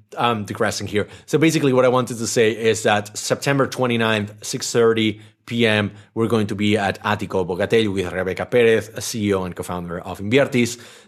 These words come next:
So that's also another kind of announcement that we could be, uh, doing in the intros for our podcast episodes.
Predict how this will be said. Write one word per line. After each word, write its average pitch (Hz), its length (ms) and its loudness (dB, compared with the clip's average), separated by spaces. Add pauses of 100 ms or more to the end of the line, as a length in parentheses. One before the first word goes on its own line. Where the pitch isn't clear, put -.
So 131 140 0
that's 151 420 0
also 147 460 0
another 117 340 2
kind 113 180 2
of 107 140 0
announcement 110 460 0
that 98 140 0
we 113 140 2
could 98 220 -4
be, 104 300 -2 (260)
uh, - 140 -14
doing 139 480 2 (100)
in 117 180 0
the 107 160 0
intros 104 520 -2 (340)
for 107 240 2
our 95 220 2
podcast 92 500 -4
episodes. - 460 -12